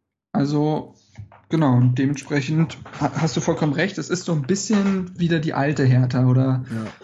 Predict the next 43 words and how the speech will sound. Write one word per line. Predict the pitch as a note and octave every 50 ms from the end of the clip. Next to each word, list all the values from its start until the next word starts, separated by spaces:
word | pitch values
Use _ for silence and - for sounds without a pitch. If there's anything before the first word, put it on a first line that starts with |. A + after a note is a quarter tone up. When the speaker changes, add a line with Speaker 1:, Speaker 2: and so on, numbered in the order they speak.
| - _
Speaker 1:
ich | - -
weiß | C#3+ D3+ -
nicht, | F3+ E3+ -
wie | E3+
der | D3+ D3+ C#3+
Sendungstitel | B2 D3 D#3+ E3+ E3 - - - E3 D3+ C#3
heißen | C3 C#3 D#3+ F3 - G#3 F#3+
wird, | F#3 F#3 F#3
aber | F3 D3 C#3+ D3+
wir | C#3 C3+
hatten | C#3 C3+ -
ja | D#3
auch | D3 C#3
den, | - D3 C#3 B2+ - - -
äh, | D3 C#3 C#3+ D3
die | C#3 C3+ D3 C3 C#3
Idee | C3+ C3 C#3+ C3+ C#3
mit, | C#3+ C3+ C3+ C3 -
ja, | - C#3
ist | - E3 - -
denn | F#3+ E3+
schon | - - D#3 D3
wieder | D#3 D3 C#3+
Hinrunde? | B2+ B2+ E3+ F#3 E3 D3 C3 C3 C3+ D3 F#3+ B3+ - - _ _ -
Speaker 2:
Nee, | B2+ B2 B2 B2+ C#3 C#3+ C#3
die, | C3 C#3 C#3 C#3 D3+
ich | D3+ - -
hab | D3+ C#3+ -
gesagt, | - C#3 D3 C#3+ C3+
der | D3+ D3
ist | C#3+
ein | D3+
bisschen | D3+ D3+ D#3 D#3
zu | D3 - D3
lang. | C3 B2+ B2+ C3 D3 C#3+ B2 -
<laughs> | - G#2 G#2+ A2 D3 E3 C3 - - C#3
Speaker 1:
Schauen | - - C3 D#3+ G#3
wir | G#3+
mal, | E3 C#3 B2 B2
aber | B2+ B2+ C3+
es | C3+ C3
gibt | - D#3+ -
doch | - - - -